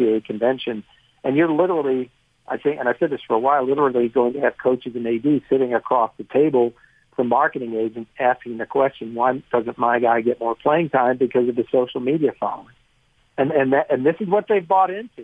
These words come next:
This is what the N C A A has left for us by keeping their head in the sand all these years. And, I, and I'm in sup-, I'm in, I'm in support of N I L. I think it's a long time coming, and these kids should get this opportunity.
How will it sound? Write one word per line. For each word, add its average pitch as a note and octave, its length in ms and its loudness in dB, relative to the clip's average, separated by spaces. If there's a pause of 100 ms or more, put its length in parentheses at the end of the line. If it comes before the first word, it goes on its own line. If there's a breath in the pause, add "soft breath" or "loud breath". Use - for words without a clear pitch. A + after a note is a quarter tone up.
(120)
This C3+ 160 -12
is D#3+ 180 -14
what D#3+ 160 -6
the D3+ 200 -8
N D#3 260 -8
C E3 80 -6
A D#3 40 0
A D3 120 2
has C#3 100 -12
left D3+ 300 0
for B2 140 0 (160)
us A#2 80 0 (800)
by B2+ 160 0
keeping D#3 360 -4
their C3+ 120 2
head C#3+ 200 0
in D#3+ 60 -10
the A#2 120 -8 (100)
sand A2+ 400 -2 (360)
all C#3+ 200 2
these D3+ 280 -2
years. C#3+ 320 2
And, A#2 80 -2
I, D#3 160 2
and D#3 80 0
I'm G#3 220 2
in C4+ 160 -4
sup-, - 240 -6
I'm F3+ 200 -2
in, F#3+ 160 -6 (100)
I'm D#3+ 120 0
in F3+ 120 -2
support G3 340 0
of C3+ 100 -2
N A2 140 -4
I G2+ 200 -8
L. F#2+ 180 -18
I B2 100 -8
think D#3 260 -2
it's - 200 -2 (280)
a D3 80 0
long B2+ 300 2
time D3+ 280 0
coming, E3 360 0
and G#2+ 80 -8
these A#2+ 220 -6
kids C#3+ 260 0
should E3+ 200 2
get B2+ 120 -2
this A2 200 -6
opportunity. A#2+ 760 -2